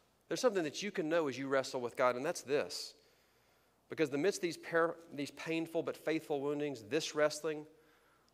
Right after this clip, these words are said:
remember Jacob's offspring. Remember the true Israel. Remember Jesus. Because Jesus wrestled his whole life long with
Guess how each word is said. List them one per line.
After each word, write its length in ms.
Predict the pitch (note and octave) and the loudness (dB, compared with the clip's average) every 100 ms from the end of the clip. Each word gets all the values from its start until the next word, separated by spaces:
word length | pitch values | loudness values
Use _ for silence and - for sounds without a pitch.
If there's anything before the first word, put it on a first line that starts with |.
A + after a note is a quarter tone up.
| _ | _
remember 440 | C3 D3 A#3 C4 G3+ | -4 4 4 4 0
Jacob's 560 | C#3+ E3 E3+ D#3+ B2 - | 4 2 2 -2 -4 0
offspring. 560 | C3 B2 - - G2+ E2+ - _ _ _ _ _ _ _ _ - | 2 2 0 -4 -6 -6 -16 _ _ _ _ _ _ _ _ 0
Remember 540 | D#3 F3+ D#3 A#3+ A3+ - | 2 6 6 8 6 6
the 100 | D3+ | -2
true 600 | - - A#3 A3+ F3+ - | -2 0 2 4 2 0
Israel. 560 | D3 C#3 A2 A2 F2+ - - _ _ _ - - | -2 -2 0 -2 -2 -6 -16 _ _ _ -20 -8
Remember 760 | D3 F3 F3+ A3+ A#3+ A3+ G#3+ A3 C3 | 4 4 8 6 10 10 10 8 -2
Jesus. 840 | D3+ G#3 G#3 D#3+ D3 A2+ - - - _ _ _ _ _ _ - | 0 2 2 4 4 4 -2 -6 -12 _ _ _ _ _ _ -2
Because 200 | F3 F3+ | 6 6
Jesus 380 | G#3+ B3+ A3+ F#3+ | 6 2 2 4
wrestled 380 | G3+ G3 G3+ D#3+ | 6 6 4 2
his 200 | F#3 - | 2 2
whole 380 | F#3 G3 F#3+ D3+ | 2 4 4 6
life 380 | E3 E3+ D#3+ | 6 6 4
long 420 | D3 D3+ D3+ C#3+ C3 | 2 4 6 4 2
with 260 | C#3+ C#3 | 0 0